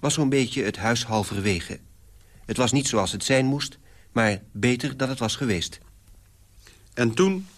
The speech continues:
Speaker 2: plotseling, kwam de stroomversnelling. Braken de dijken en traden er diepgaande veranderingen op. De Nederlandse theologiestudent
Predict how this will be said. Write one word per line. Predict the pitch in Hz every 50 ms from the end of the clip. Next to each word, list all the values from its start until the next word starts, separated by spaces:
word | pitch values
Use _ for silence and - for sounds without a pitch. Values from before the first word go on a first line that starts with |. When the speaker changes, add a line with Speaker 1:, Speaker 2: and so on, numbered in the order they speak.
| - - - - - - _
Speaker 2:
plotseling, | - 160 165 165 - - 156 151 151 151 147 - - - - - - -
kwam | - 143 143 143
de | 123
stroomversnelling. | - - - 139 131 113 98 - 95 - - 101 85 85 76 - - - - - - - -
Braken | - 95 - 110 117 127 120 123 113
de | 113 101
dijken | 110 135 139 143 139 - 147 - - - - -
en | - 120 120 117
traden | - 151 151 165 147 147 131
er | 120 104 101
diepgaande | 107 170 165 165 - 135 131 131 131 131
veranderingen | 117 127 123 110 101 95 90 85 90 87
op. | 85 - - - - - - - - - - - - - - - - - - - - - - -
De | - -
Nederlandse | 113 127 135 143 143 135 120 - -
theologiestudent | - 131 123 120 117 113 120 170 165 - 175 147 147 147 143 143 -